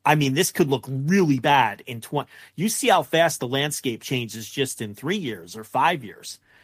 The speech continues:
Y-, you know, you're talking twenty forty-five,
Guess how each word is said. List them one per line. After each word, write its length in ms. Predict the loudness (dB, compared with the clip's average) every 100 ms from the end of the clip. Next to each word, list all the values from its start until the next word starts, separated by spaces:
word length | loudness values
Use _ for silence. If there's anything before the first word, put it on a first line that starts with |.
| _ _ _ -12
Y-, 80 | -8
you 80 | -2
know, 80 | -2
you're 180 | 0 0
talking 380 | 2 2 2 -6
twenty 500 | -2 0 0 0 -6
forty-five, 1500 | -8 _ 0 4 4 2 -6 0 2 2 0 -2 -4 -10